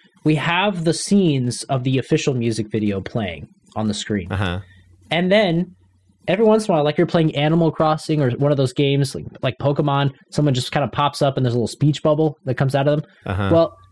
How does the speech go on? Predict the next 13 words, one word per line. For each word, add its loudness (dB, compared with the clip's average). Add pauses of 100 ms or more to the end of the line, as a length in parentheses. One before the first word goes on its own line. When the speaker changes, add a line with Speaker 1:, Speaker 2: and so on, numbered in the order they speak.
(500)
Speaker 1:
members 4
of 2
the 0
band 2 (200)
and 2
Zach 0
Williams 4
and 0
Dolly 4
Parton 0 (220)
are 2
speaking 0
into 0